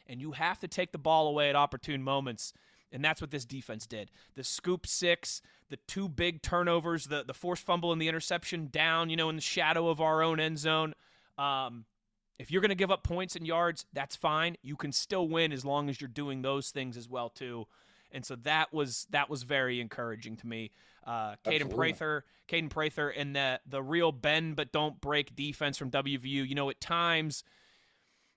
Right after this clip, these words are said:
Speaker 1: um, throughout the Neil Brown era,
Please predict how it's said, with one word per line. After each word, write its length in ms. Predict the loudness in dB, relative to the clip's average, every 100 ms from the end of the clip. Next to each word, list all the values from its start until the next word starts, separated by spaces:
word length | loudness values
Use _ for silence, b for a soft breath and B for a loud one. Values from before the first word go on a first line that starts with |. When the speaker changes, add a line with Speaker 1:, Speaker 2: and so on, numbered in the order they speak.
| _ 0
Speaker 1:
um, 560 | 4 4 4 0 -6 -16 _
throughout 220 | 0 0 0
the 60 |
Neil 200 | -2 -2
Brown 300 | 2 2 2
era, 400 | 2 4 4 2